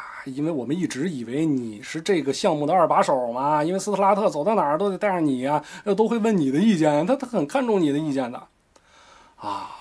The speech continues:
这么一想也是啊，经他们这么一说，这格雷斯自己也被整迷糊了。然后一直一言不发的姚丽杰也说了一句：“嗯，你的确是二把手。”好吧，这事儿还真是给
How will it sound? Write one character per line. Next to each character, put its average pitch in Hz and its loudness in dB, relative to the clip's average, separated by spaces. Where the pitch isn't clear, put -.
这 - -4
么 208 0
一 170 -2
想 135 -6
也 123 -8
是 196 -2
啊， 110 -6
经 160 -4
他 175 0
们 202 2
这 160 -4
么 139 0
一 131 -2
说， 131 -4
这 127 -4
格 156 -4
雷 180 -2
斯 214 -6
自 202 -4
己 123 -10
也 143 0
被 143 2
整 120 -6
迷 107 -10
糊 117 -10
了。 - -12
然 190 0
后 233 -2
一 226 -2
直 190 -4
一 196 -4
言 185 2
不 185 -4
发 175 2
的 165 -2
姚 143 0
丽 170 -4
杰 127 -4
也 120 -4
说 139 -6
了 131 -2
一 123 -4
句 117 -8
：“嗯， 110 -14
你 131 -2
的 190 2
确 233 6
是 131 -2
二 139 -2
把 107 -8
手。” - -14
好 117 -2
吧， - -2
这 - 4
事 - 2
儿 160 2
还 185 0
真 294 -4
是 277 -4
给 147 -2